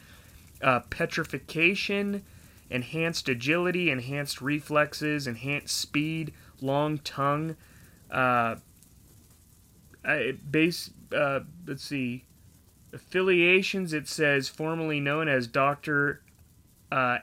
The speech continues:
Animo. So I've never seen any of this stuff before, but if any of our listeners have, that this is another sort of association to the Chupacabra.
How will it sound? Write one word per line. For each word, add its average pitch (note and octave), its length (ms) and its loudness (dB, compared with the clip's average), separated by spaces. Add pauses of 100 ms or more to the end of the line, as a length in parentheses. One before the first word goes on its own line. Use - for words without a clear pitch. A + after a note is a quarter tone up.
(140)
Animo. G3 760 0 (960)
So - 100 -6
I've F3 160 6
never G#3 240 6
seen F#3 400 0
any G3 240 0
of G3 140 0
this G3+ 120 -2
stuff G#3 300 0
before, G3+ 400 0
but D#3+ 140 4
if C#3+ 140 -2
any E3 180 2
of D#3 100 0
our D3 100 4
listeners F3 540 0
have, F3+ 440 2
that C#3+ 180 4
this D#3 200 -2
is D3+ 140 -4
another D3 640 4
sort D3 260 0
of B2+ 140 -2
association C#3 920 -4
to D#3 140 -6
the D3+ 80 -4
Chupacabra. E3 920 0